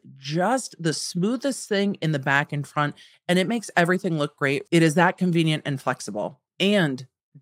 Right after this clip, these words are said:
do not pass on their sleepwear. It is one of the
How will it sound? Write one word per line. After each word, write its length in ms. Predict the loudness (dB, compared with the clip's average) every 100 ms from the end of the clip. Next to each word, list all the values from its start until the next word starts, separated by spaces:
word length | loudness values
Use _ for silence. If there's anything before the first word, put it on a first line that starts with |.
| _
do 320 | 0 0 2
not 420 | 2 2 2 0 -6
pass 460 | -8 0 2 2 -4 -4
on 340 | 0 2 0 -2 -4
their 460 | -2 0 0 -4 _
sleepwear. 680 | -12 -4 -4 -2 -4 -4 -4
It 140 | -2 -2
is 160 | -2
one 380 | -2 0 2 0 0
of 160 | -4 -2
the 220 | -6